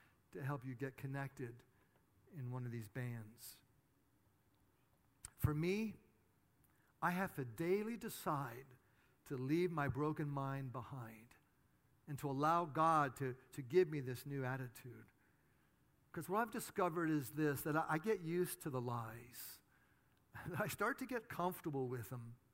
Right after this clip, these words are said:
The truth is that some of these lies, it's scary to think of not living with them. They become such a part of who we are. But they show up in our lives as addictions, as binge eating, as rage,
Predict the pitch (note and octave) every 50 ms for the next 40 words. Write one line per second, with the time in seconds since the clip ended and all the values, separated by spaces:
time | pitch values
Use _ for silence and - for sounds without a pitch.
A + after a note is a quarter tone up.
0 | _ _ _ - _ _ _ _ _ _ _ _ _ - F3 D#3 - - C4+ C4+
1 | A3+ - B3 A#3+ G3+ E3+ F3 D3 - A3 A#3+ B3 B3 A3 A#3+ A#3 G3 D#3+ E3+ F3
2 | F3 F3+ F#3+ G3 G#3 G#3+ G#3+ G#3 F3+ - - - - - - - _ _ _ _
3 | _ _ _ - D#3 - - - - - - A#3 A#3+ B3+ B3+ B3 G#3+ E3+ D3 C#3+
4 | C3+ - F3 F3 F3+ E3+ F3 D#3 D3+ E3 E3+ F3 F#3 F3 E3 D#3 E3 G3+ A#3+ A3+
5 | C4+ B3+ G#3+ D#3 C#3 B2+ A#2+ - - C3+ A#2+ A2+ A2+ A#2 C3 C#3+ C#3 C3+ D#3+ D3+
6 | - F3 E3+ D#3+ D#3+ D3+ C#3+ - - - - _ _ _ _ _ - - F#3+ -
7 | - C#3 - - - D3+ - C3 - - - - _ _ _ _ - - B2 -
8 | - - E3+ E3 D#3 D#3 D3 C#3 C#3 C#3 C3+ B2 B2+ - - - _ _ _ _
9 | _ _ _ _ _ _ _ _ _ - D3+ - D3+ C3 - - - A3 F#3+ G3+
10 | G3+ - G3 E3+ D#3+ D#3+ D3+ D3 D3 D#3 E3 G3 G#3 G#3+ G#3+ G#3+ E3+ C3 D3 C3
11 | G#2+ A#2+ B2 A2 G#2+ F3+ G3+ G3+ - - - A3 G#3 G3+ G3+ G3+ - - C3 A#2+
12 | G#2 A#2 A#2 G#2+ F3 F#3+ G#3 G#3 G#3 G3+ D3+ - - G3 G3+ G#3 F#3+ G3+ G3+ G#3
13 | G#3 F#3+ D#3+ C3+ C3+ A#2 A#2+ C3+ C#3+ E3 F3+ F#3+ G3 G3 G3 G3 F3 D#3